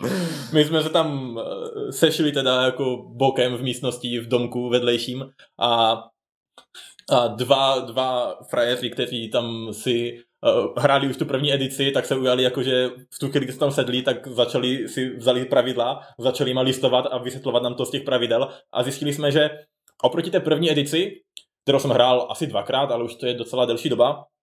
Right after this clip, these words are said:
mm, tak, eh, je to podobné, jako ten pocit z té hry je pořád stejný, ale je tam spousta malých změn, že skoro všechno je nějak trošičku změněné. Takže, <laughs> takže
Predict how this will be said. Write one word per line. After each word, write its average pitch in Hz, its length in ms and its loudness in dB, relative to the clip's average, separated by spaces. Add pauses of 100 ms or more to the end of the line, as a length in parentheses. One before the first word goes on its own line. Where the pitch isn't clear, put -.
(880)
mm, 123 340 2 (600)
tak, 135 420 4
eh, 131 340 2 (1000)
je 156 80 6
to 165 160 6
podobné, 156 600 2
jako - 140 -4
ten 143 160 0
pocit 160 280 -4
z - 60 -10
té 147 140 2
hry 139 240 0
je 127 140 4
pořád 120 420 0
stejný, 120 500 -4 (120)
ale 127 500 2
je 127 100 -4
tam 139 360 -4
spousta 147 420 2
malých 143 380 2
změn, 131 280 -2
že 135 100 -2
skoro 160 480 2
všechno 147 400 -2
je 143 140 0
nějak 143 420 -4
trošičku 123 680 -4 (100)
změněné. 107 560 0 (400)
Takže, 127 420 4 (280)
<laughs> - 340 -14
takže 143 500 0